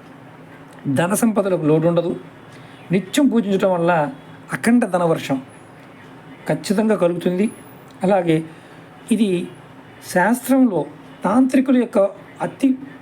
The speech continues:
ప్రభావవంతమైన నమ్మకం ఏంటంటే ఇది ఎవరి దగ్గర ఉండి, ఎవరి ఇంట్లో అయితే నిత్యం పూజింపబడుతుందో వారి ఇంట్లో ఖచ్చితంగా లక్ష్మీదేవి స్థిరంగా ఉంటుంది. ఈరోజు నేను ఎలా పూజ చేసి పెట్టుకోవాలో చెప్తాను,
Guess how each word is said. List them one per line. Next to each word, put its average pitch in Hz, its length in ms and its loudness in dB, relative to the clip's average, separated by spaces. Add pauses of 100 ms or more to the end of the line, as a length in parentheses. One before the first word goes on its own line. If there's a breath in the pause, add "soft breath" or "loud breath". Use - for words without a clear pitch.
(260 loud breath)
ప్రభావవంతమైన 202 720 2
నమ్మకం 175 400 0
ఏంటంటే 165 420 0 (520 loud breath)
ఇది 208 140 2
ఎవరి 196 460 2
దగ్గర 214 220 0
ఉండి, 190 480 0
ఎవరి 196 300 0
ఇంట్లో 208 280 0
అయితే 190 180 0
నిత్యం 180 300 -2
పూజింపబడుతుందో 175 1000 0 (480 loud breath)
వారి 165 300 0
ఇంట్లో 170 360 0 (100)
ఖచ్చితంగా 175 460 0
లక్ష్మీదేవి 165 480 0
స్థిరంగా 156 360 0
ఉంటుంది. 127 320 -2 (540 loud breath)
ఈరోజు 254 340 2
నేను 196 180 0
ఎలా 185 220 0
పూజ 220 300 0 (140)
చేసి 208 120 -4
పెట్టుకోవాలో 170 500 0
చెప్తాను, - 460 -2